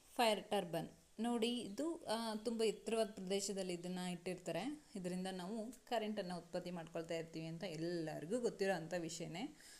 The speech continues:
ಆದ್ರೆ ಇದರಿಂದ ಆಗಬಹುದಾದಂತಹ, ಮ್, ಪ್ರಾಬ್ಲಮ್ಸ್‌ಗಳೇನು ಅಂತ ಹೇಳಿದ್ರೆ ನೋಡಿ, ಅದು, ಆ, ತಾನಾಗಿ ತಾನೇ ಕತ್ತಿ ಉರಿತಾ ಇದೆ.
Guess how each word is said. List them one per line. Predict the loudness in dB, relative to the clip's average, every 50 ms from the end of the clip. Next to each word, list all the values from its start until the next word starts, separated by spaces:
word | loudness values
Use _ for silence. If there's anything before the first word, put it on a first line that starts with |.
| -20 -10 -4 -2
ಆದ್ರೆ | 0 0 2 4 4 4 4
ಇದರಿಂದ | 2 -2 -2 0 2 2 2 2 2 2
ಆಗಬಹುದಾದಂತಹ, | 2 2 0 0 -2 -2 0 0 2 2 2 2 0 -2 -2 -4 -4 -4 -4 -4 -6 -6 -4 -4 -4 -4 -4 -6 -10 -16 -20 -20 -20 -20 -14 -10
ಮ್, | -6 -4 -4 -4 -2 -2 -4 -4 -4 -4 -6 -6 -2
ಪ್ರಾಬ್ಲಮ್ಸ್‌ಗಳೇನು | 2 2 2 4 2 0 -2 -2 -4 -4 -2 0 2 2 0 0 -2
ಅಂತ | -4 -4 -2
ಹೇಳಿದ್ರೆ | 0 0 2 2 0 0
ನೋಡಿ, | -2 -4 -2 -2 0
ಅದು, | 0 0 -2 -2 -2 -4 -4 -6 -6
ಆ, | -6 -4 -2 -2 0 0 0 0 -2 -2 -4 -6 -8 -12 -18 -20 -20 -20 -20 -20 -8 -4
ತಾನಾಗಿ | -2 0 0 2 2 2 2 0
ತಾನೇ | 0 0 -2 -2 -2 0
ಕತ್ತಿ | 0 -2 -2 0 0 2 2
ಉರಿತಾ | 4 4 2 0 2 2 2
ಇದೆ. | 4 4 4 2 0 0 -2 -8